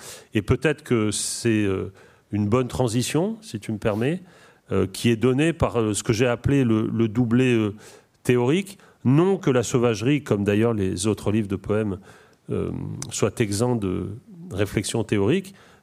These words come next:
mais dans Agir, non agir, comme dans d'autres, euh, textes d'essai, euh, tu parles en prose à ton lecteur, et, euh, dans Agir, non agir, justement, tu réfléchis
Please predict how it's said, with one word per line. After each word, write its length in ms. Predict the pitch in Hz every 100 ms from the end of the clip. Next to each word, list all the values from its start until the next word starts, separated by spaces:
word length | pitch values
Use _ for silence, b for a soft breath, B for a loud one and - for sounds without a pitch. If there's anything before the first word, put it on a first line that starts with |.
| -
mais 160 | 101
dans 140 | 107 131
Agir, 340 | 131 120 127
non 140 | 120 110
agir, 400 | 98 120 185 190
comme 220 | 123 117
dans 160 | 104
d'autres, 460 | 101 123 117 - - b b b b -
euh, 440 | 98 92 92 98 101 -
textes 380 | 120 101 - - 95 98 -
d'essai, 560 | 104 110 - 131 165 196 B B B B -
euh, 220 | 95 90 90
tu 300 | - 101 95 90
parles 220 | 123 110
en 100 | 107
prose 480 | - 139 208 131 92 110 - -
à 100 | 101
ton 160 | 107
lecteur, 600 | 98 - 107 139 170 95 101 B B B B _
et, 280 | 139 127 147
euh, 260 | 123 104 98
dans 440 | 98 98 95 123
Agir, 280 | 127 123 131
non 160 | 117 107
agir, 320 | 98 101 139
justement, 440 | 113 - 101 113
tu 140 | 135 101
réfléchis 600 | 101 98 110 - 120